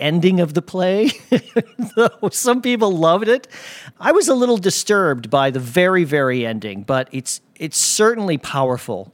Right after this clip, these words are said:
and it certainly makes a bold and troubling statement about the nature of race in America. I'm going to, uh, just identify a couple of people.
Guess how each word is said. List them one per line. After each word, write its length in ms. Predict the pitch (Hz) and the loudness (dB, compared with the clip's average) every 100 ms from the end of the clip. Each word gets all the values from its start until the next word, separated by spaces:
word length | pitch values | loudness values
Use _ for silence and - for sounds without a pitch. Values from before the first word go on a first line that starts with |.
| - | -8
and 340 | 131 131 131 | -6 -4 -6
it 160 | 131 - | -8 -8
certainly 840 | - - 180 185 165 147 143 - | -6 -4 -4 -4 -4 -4 -4 -6
makes 540 | 123 120 131 131 - - | -6 -2 -2 -4 -6 -12
a 220 | 120 117 123 | -10 -10 -10
bold 840 | 113 104 143 139 151 151 143 - _ - - _ _ | -14 -4 0 2 2 2 -2 -6 _ -20 -20 _ _
and 500 | 123 131 127 123 117 - _ _ - | -6 -2 -2 -2 -6 -10 _ _ -8
troubling 760 | - - 226 214 196 143 120 | -6 -2 0 0 0 -2 -4
statement 720 | - - 160 147 123 95 - - - | -6 0 0 0 -6 -10 -14 -16 -12
about 560 | 120 120 113 107 - - _ _ 127 | -6 -4 -4 -6 -10 -18 _ _ -18
the 580 | 117 117 120 117 110 - | -12 -6 -6 -6 -8 -10
nature 520 | 117 120 131 - 120 | -6 -4 -4 -6 -10
of 180 | 120 107 | -12 -12
race 580 | 110 117 117 - - - - | -10 -8 -6 -8 -10 -12 -12
in 300 | 117 113 110 | -8 -8 -8
America. 600 | 120 110 107 104 104 92 _ _ - - | -10 -8 -8 -8 -14 -16 _ _ -20 -10
I'm 140 | 156 185 | -6 -4
going 240 | 185 185 | 0 0
to, 320 | 160 147 135 - | 2 0 -2 -8
uh, 140 | 131 123 | -10 -10
just 280 | 123 139 - | -8 -6 -4
identify 600 | 127 143 143 135 139 117 | -2 -2 -2 -2 -4 -4
a 40 | |
couple 380 | - 156 143 120 | -6 -6 -4 -6
of 100 | - | -8
people. 400 | - 127 110 | -8 -8 -6